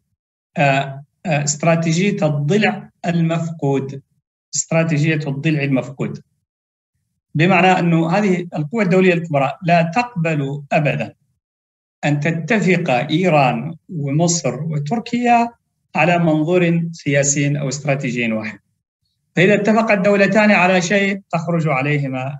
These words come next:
الدولة الثالثة بتحريض من القوى الدولية المتنفذة، لأن هذه القوى الثلاث مصر وتركيا وإيران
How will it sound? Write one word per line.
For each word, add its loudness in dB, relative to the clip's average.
الدولة -2
الثالثة -4
بتحريض 0
من 2
القوى -2
الدولية -2
المتنفذة، -6
لأن 4
هذه 4
القوى 2
الثلاث 0
مصر 2
وتركيا 2
وإيران 0